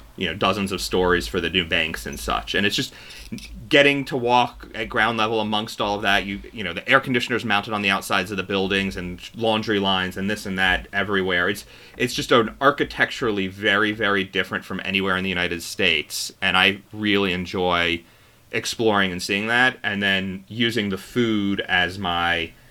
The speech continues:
guide slash motivation to get from site to site. And, um, you know, I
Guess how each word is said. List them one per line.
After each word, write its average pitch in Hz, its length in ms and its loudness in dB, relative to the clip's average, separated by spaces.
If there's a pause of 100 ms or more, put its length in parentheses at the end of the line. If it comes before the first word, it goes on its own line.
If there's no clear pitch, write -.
(380)
guide 95 500 4
slash 85 800 0 (120)
motivation 98 640 0
to 87 80 -4
get 90 240 -2
from 92 180 -6
site - 300 -2
to 117 100 -4
site. 127 500 4
And, 110 440 4 (720)
um, 98 480 2
you 120 80 -2
know, 90 160 2
I 104 320 2